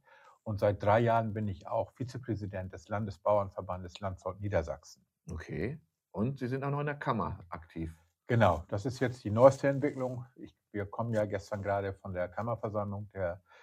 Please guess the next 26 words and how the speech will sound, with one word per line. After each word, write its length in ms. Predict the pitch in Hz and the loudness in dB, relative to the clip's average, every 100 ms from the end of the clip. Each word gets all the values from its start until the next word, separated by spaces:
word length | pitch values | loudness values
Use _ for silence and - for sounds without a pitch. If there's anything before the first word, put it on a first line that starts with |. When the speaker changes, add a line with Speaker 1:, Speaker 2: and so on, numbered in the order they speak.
| - _ | -20 _
Speaker 1:
äh, 100 | - | -6
Landwirtschaftskammer 760 | 95 104 - - 107 - 95 90 | -2 -2 -2 -6 -8 -6 -6 -2
Niedersachsen 760 | 131 147 120 120 - 117 113 | 0 2 2 0 -2 -8 -8
und, 460 | - 92 101 98 - | -8 -8 -8 -8 -10
äh, 120 | 92 | -10
dort 340 | 90 107 117 117 | -4 2 4 4
habe 160 | 110 | 0
ich 100 | 104 | 0
einen 220 | 90 92 87 | -6 -8 0
Gleiswechsel 1000 | 101 135 135 - 131 131 - 131 123 123 - _ _ | 6 6 4 0 2 2 -2 -2 0 -4 -12 _ _
in 120 | 117 | -4
meiner, 520 | 110 113 110 107 107 101 | 0 2 4 4 4 2
äh, 240 | 107 104 | 0 0
beruflichen 580 | 101 110 113 - 104 107 | -4 -2 -2 -2 -6 -6
Interessensvertretung, 1120 | 98 117 110 113 - - 110 104 107 104 101 _ _ _ _ | -8 -6 -8 -10 -12 -10 -8 -8 -8 -8 -10 _ _ _ _
äh, 220 | 107 107 | -6 -4
eingeleitet 840 | 104 117 117 107 107 104 110 104 | -4 -2 0 4 4 4 2 -4
und 380 | - 98 98 104 - _ _ _ _ _ | -6 -6 -6 -6 -10 _ _ _ _ _
bin 240 | 107 107 | -4 -2
jetzt 320 | 107 104 - | 0 -2 -4
dann 160 | 101 95 | -4 -2
ab 200 | - - | -4 -6
Februar 520 | - 127 131 127 117 | -2 2 4 4 2
nächsten 340 | 113 110 - 107 | 0 -2 -4 -4
Jahres, 380 | 101 92 98 | -2 -2 -4
Februar 420 | - 104 98 95 | -8 -8 -4 -4